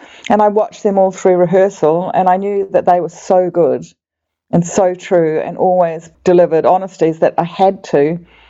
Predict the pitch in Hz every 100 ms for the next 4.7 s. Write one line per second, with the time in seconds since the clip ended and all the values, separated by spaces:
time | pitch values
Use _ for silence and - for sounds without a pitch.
0 | _ 180 190 - - - 147 117 156 -
1 | _ - 180 180 156 165 156 165 156 156
2 | 151 147 147 - 151 - 165 160 156 139
3 | 143 160 - - 147 143 156 170 160 -
4 | 151 139 135 185 - 104